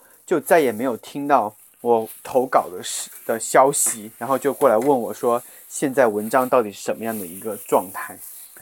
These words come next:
然后把我吓得赶快给，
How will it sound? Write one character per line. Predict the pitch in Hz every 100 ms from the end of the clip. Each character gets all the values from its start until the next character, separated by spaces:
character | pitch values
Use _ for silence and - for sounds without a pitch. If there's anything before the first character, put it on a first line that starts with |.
| - _
然 | -
后 | 120 110
把 | -
我 | 123
吓 | 110 - 151 98 90
得 | 82 - - - -
赶 | - - 107
快 | - 131
给， | - 107